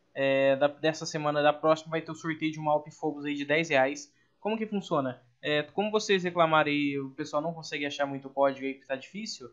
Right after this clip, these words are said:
vai funcionar assim, em alguma parte do vídeo vai ter um bem grande escrito uma pergunta, não vai ser escondido, beleza? Vai aparecer no meio da tela uma pergunta em alguma parte do vídeo, cada vídeo vai ser uma parte, e o, cada vídeo uma pergunta diferente. Vou te dar um exemplo assim,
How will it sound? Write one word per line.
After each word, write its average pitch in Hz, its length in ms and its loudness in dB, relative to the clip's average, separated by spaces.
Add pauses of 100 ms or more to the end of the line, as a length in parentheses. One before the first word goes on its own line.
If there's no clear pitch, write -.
(300)
vai 165 120 4
funcionar 180 400 2
assim, 156 380 -2
em 175 60 2
alguma 185 300 6
parte 202 360 6
do 165 100 -4
vídeo 156 300 -8
vai 151 180 2
ter 143 140 -6
um 151 280 -4
bem 170 240 -2
grande 156 360 -2
escrito 143 340 -10
uma 156 140 0
pergunta, 165 720 -4 (340)
não 165 120 2
vai 185 100 6
ser 180 140 -4
escondido, 160 440 -4
beleza? 139 280 -2
Vai 139 100 0
aparecer 139 260 -6
no 147 80 -8
meio 165 180 -2
da 185 100 4
tela 143 260 0
uma 147 160 0
pergunta 170 640 -4
em - 20 2
alguma 175 220 0
parte 170 280 -4
do 139 120 -12
vídeo, 151 260 -12
cada 156 180 0
vídeo 151 200 -10
vai 147 100 -4
ser 147 120 -12
uma 139 120 -2
parte, 147 420 0 (480)
e 165 60 2
o, 170 80 2
cada 180 260 8
vídeo 180 200 -2
uma 190 60 4
pergunta 185 380 0
diferente. 156 440 0
Vou 151 120 -2
te 156 100 -6
dar 160 80 2
um 160 60 4
exemplo 160 260 -2
assim, 143 260 -8